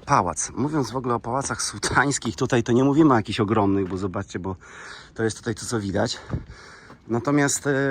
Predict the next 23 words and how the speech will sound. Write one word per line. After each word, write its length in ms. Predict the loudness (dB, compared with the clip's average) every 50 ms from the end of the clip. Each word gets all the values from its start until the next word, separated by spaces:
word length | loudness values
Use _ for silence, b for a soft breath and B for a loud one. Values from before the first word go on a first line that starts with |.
| 0 0
no, 140 | -2 -2 -4 -6 -10 -12 -6
przy 280 | -2 2 2 4 4 4
jednym 240 | 4 4 4 4 2
sułtanacie 500 | 2 -2 -4 -2 -2 -2 -2 -2 -2 -2
walczyło 380 | -2 -2 -2 -2 -2 -2 -2
około 260 | -2 -2 -4 -4 -2
trzystu 340 | 0 0 0 0 -2 -2 -2
żołnierzy. 460 | -2 0 0 2 0 0 -2 -4 -4
No 100 | -4 -4
to, 260 | -2 0 0 0 0 -2 -6 -12 -18 -20 -20 -20 _ B B B B B B B B B B B B B B B -10 -6
no 120 | -4 -2
to 100 | 0 2
dajcie 320 | 2 2 2 2 0 -4 -4
pokój, 320 | -4 -4 -4 -4 -6 -10
prawda? 400 | -8 -6 -6 -2 0 2 2 0 B B B -2 0
To 60 | 2
nie 160 | 4 4 4
jest 200 | 2 -2 -4 -4
jakoś 320 | -4 -4 -2 -4 -4 -6 B B B B B B B B B B B B B B 0
bardzo 420 | 2 4 4 4 4 2 -2 -2
dużo. 320 | 0 0 0 2 0 -2 0
Tutaj 200 | 0 2 4 6
mamy 320 | 6 6 4 4 2